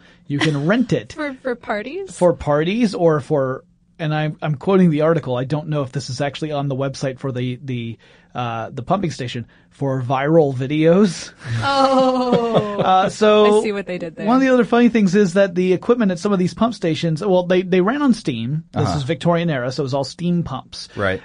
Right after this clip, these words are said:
Speaker 1: And at one location, Crossness, the pumps were named after the royal family.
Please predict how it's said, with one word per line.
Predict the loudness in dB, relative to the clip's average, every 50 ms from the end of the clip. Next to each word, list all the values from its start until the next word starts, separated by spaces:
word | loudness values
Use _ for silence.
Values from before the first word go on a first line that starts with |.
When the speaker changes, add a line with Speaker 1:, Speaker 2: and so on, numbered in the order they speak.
| _ -4
Speaker 1:
And | -2 -2
at | 0 2
one | 2 2 2 4
location, | 2 2 2 2 0 -4 -4 -4 -6 -6 -6
Crossness, | -6 -2 0 0 0 0 0 -2 -4 -4 -4 -4 -8 -10 -12 -16 -20 -20 -20 -20 -14 -4
the | -4 -4 -2
pumps | -2 -2 -2 -4 -4 -2
were | 0 0 0
named | 2 0 0 0 0
after | 0 0 2 2
the | 2 4
royal | 4 4 4 4 4 4 2
family. | 2 0 0 0 0 -2 -4 -4 -6 -8 -10